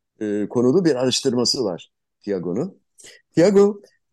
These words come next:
e, sıcaklar bir yana küresel iklim değişikliğinin bir diğer vahim sonucu olan tabii sel felaketini işlemiş, e,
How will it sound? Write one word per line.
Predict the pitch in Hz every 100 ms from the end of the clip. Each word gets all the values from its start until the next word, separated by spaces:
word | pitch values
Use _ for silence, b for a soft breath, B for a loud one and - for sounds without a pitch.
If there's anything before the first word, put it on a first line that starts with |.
| -
e, | 127 123
sıcaklar | 117 127 156 151 165 165
bir | 185
yana | 180 139 196
küresel | 185 131 139 156 151
iklim | 143 185 156
değişikliğinin | 143 - - 147 160 131
bir | 120
diğer | 123 147 165
vahim | 139 120 120
sonucu | - 110 101 107
olan | 98 92
tabii | 87 92 165 - B B
sel | - 190 180
felaketini | 151 117 104 101 - 90 80 _ -
işlemiş, | 98 101 92 82 -
e, | -